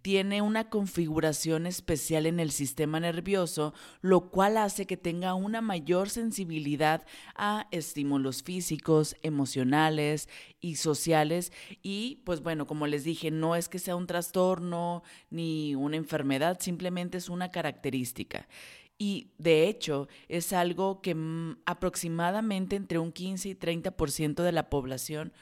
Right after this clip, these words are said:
lo tiene, tiene esta característica. Y bueno, ¿cómo puedes identificar, ¿no? que tienes esto? Ahorita te voy a dar varios ejemplos, pero en general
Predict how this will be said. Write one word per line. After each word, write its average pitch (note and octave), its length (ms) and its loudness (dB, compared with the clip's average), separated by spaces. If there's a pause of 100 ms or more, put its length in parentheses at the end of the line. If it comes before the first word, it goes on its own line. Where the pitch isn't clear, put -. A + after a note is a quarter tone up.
(280)
lo E3+ 240 0
tiene, C#3 340 -4
tiene D#3+ 280 -4
esta E3 220 -4
característica. C3 880 -6 (360)
Y F3+ 80 -8
bueno, F3+ 320 -2 (380)
¿cómo B3+ 280 2
puedes B3+ 540 2
identificar, D3 960 -2
¿no? C#3+ 320 -2
que E3 100 -6
tienes D#3 440 -2
esto? C3+ 200 0
Ahorita D3 160 0
te G3+ 100 -6
voy F#3 140 0
a F3+ 80 2
dar F3 160 0
varios F3 360 0
ejemplos, E3+ 600 -4 (280)
pero F#3 180 6
en F3 80 6
general E3+ 600 2